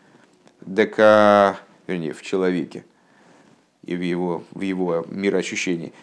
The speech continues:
Так вот, а, сама Агада нам указывает на что? Каждый день должен человек, да, в каждом поколении должен человек, э,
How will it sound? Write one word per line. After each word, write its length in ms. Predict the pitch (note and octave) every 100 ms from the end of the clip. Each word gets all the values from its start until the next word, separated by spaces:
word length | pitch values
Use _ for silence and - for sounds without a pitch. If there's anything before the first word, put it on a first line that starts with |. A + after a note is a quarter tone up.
| _ -
Так 220 | G#2 -
вот, 340 | A2 B2+ B2 -
а, 160 | -
сама 360 | - B2+ C3+ C3
Агада 480 | B2 B2 A#2+ F3+ F#3+
нам 220 | A#2+ C#3
указывает 480 | C3+ C3 G2+ G2 F#2
на 100 | B2+
что? 280 | - F#2+ - _ _ _ _ _ _
Каждый 420 | - D#3 C3+ A2
день 360 | F#2+ G2+ D#3 G3+
должен 300 | C#3 D#3+ F3
человек, 460 | - A#2 G2 A#2+ A#2
да, 120 | B2
в 60 |
каждом 320 | - D3+ C3 G2+
поколении 600 | G2+ G2+ F#2+ C#3 E3+ E3
должен 340 | A2+ A#2+ A2+
человек, 460 | F#2 G2 G#2+ D#3 D3+ - - _ -
э, 180 | G#2+